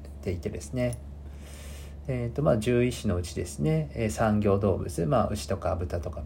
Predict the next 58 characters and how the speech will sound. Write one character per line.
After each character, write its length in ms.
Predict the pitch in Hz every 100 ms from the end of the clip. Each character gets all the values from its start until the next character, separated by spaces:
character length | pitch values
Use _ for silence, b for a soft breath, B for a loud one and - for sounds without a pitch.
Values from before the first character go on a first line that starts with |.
| -
ま 80 |
あ、 20 | 110
ち 100 | 107
ょ 20 |
っ 20 |
と 140 | - 98
そ 100 | 98
の 140 | -
大 100 | 107
き 120 | 104
め 80 | 104
の 120 | 95
動 180 | 92 95
物 200 | 92 -
で 80 | -
す 120 | -
ね、 300 | 127 139 143 - -
に 300 | 147 147 147 156 - B B B
従 180 | 123 123
事 120 | 107
し 60 | 98
て 100 | 104
い 20 |
る 80 | 104
方 240 | 117 175
は、 320 | 190 202 - -
え 140 | 107
ー、 20 |
平 220 | 98 117
成 180 | 110 113
二 140 | 107 117
十 120 | 104
八 260 | 101 -
年 120 | 113 104
の 80 |
時 160 | 98 98
点 160 | 131 143
で 80 |
は 60 | 214
四 240 | 147 110
千 340 | 104 - 92 92 - -
二 100 | 110
百 200 | 98 87
七 220 | 98 90 90
十 100 | -
人 80 | 69 -
と、 100 | - - - -
公 180 | - 120
務 140 | 113
員 120 | 113
は 80 | 190
九 220 | - 117
千 220 | 101 92 87
三 220 | - 90
百 200 | 110 175
五 140 | 113
十 160 | 90 85
人。 160 | 82